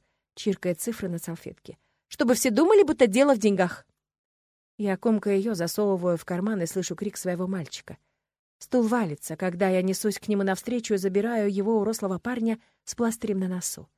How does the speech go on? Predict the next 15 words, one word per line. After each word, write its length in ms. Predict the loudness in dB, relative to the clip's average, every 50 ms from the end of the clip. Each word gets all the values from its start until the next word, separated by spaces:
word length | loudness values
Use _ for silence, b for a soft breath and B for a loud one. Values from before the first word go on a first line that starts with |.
| _ _ _ _ _ _ _ _ _
Теперь 300 | -6 -2 4 4 4 6
мир 180 | 6 4 4 2
существует 520 | 0 -4 -2 -4 -4 -4 -2 -2 -2 0
только 260 | -2 -4 -4 -4 -6
для 140 | -6 -6 -6
нас 180 | -6 -6 -8 -10
двоих. 260 | -12 -16 -16 -16 -20 _ _ _ _ _ _ _ _ _ _ _ _ _
"Поговори 400 | 4 6 10 12 12 12 12 10
с 80 | 8 6
мамулей, 420 | 6 6 8 8 6 6 6 6
заодно 360 | 10 10 10 10 10 8 2
передай 340 | 2 2 2 6 6 6 6
от 80 | 6 2
меня 200 | 2 2 4 2
приветик". 580 | 2 2 2 4 2 2 2 -4 -6 -8 _